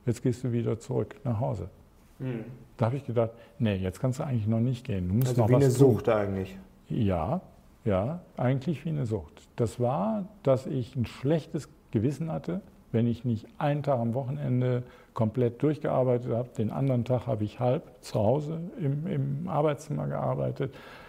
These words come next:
Speaker 1: Hätte ich das geändert, hätte ich, hätte ich gedacht, du bist verantwortungslos oder so, ne? Äh, weil das wurde ja dann immer als Primat nach vorne geschoben, Verantwortung für die Firma und Verantwortung und so weiter.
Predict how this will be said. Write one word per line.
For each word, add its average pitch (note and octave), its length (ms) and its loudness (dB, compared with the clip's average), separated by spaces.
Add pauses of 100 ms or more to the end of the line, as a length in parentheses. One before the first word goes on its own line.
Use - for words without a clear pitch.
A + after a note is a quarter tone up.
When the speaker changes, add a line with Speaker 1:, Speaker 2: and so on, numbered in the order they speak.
(360)
Speaker 1:
Hätte D3+ 240 2
ich - 100 -6
das C#3 180 0
geändert, D3 480 -2
hätte C3 220 -2
ich, - 480 -12
hätte C3 160 0
ich A2+ 120 -12
gedacht, A#2 420 0
du A2 80 0
bist G#2 180 -6
verantwortungslos F#2+ 1120 -6
oder F#2 320 -6
so, F2+ 280 -6 (100)
ne? F3 140 -2 (520)
Äh, A2+ 300 6
weil A#2+ 180 6
das A2+ 200 -4
wurde D3 220 4
ja A#2 160 4
dann A#2 200 2
immer D#3 240 -2 (400)
als C3+ 340 -2 (340)
Primat C3 460 2
nach C3+ 160 2
vorne D#3 320 0
geschoben, A#2 540 -2
Verantwortung G#2 560 -2
für G#2+ 120 -6
die G2+ 120 -2
Firma D#3 580 0
und B2 240 -6
Verantwortung A2+ 640 -4
und G#2 100 -4
so G2 160 -6
weiter. G2+ 280 -4